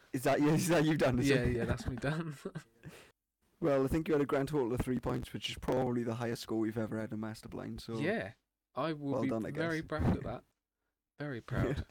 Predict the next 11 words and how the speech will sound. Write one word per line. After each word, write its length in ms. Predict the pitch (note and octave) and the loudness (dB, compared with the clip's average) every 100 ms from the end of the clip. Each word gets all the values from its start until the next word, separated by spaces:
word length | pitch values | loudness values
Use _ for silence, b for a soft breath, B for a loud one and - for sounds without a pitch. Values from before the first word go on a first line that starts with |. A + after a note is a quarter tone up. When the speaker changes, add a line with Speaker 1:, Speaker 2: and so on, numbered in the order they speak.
| - _ _ _ _ _ C3 | -14 _ _ _ _ _ -8
Speaker 2:
All 80 | C3 | -6
right. 240 | F#2+ G#2+ _ B2+ | -6 -8 _ -6
Um, 480 | B2+ B2+ C3 C3 - _ - - | -4 -2 -6 -8 -14 _ -20 -20
Speaker 1:
<sighs> 280 | _ _ | _ _
Speaker 2:
we'll, 1400 | A#3 A#3 A3 G#3+ F3+ _ _ _ _ _ _ - B2+ A#2+ A#2+ | -8 -6 -6 -8 -12 _ _ _ _ _ _ -16 -12 -8 -6
uh, 220 | A#2+ A#2+ | -6 -8
we'll 120 | B2 | -10
see 240 | - C3+ B2 | -10 -6 -6
if 120 | - | -6
you 80 | C3+ | -12
can, 360 | - B2 A#2+ | -10 -10 -10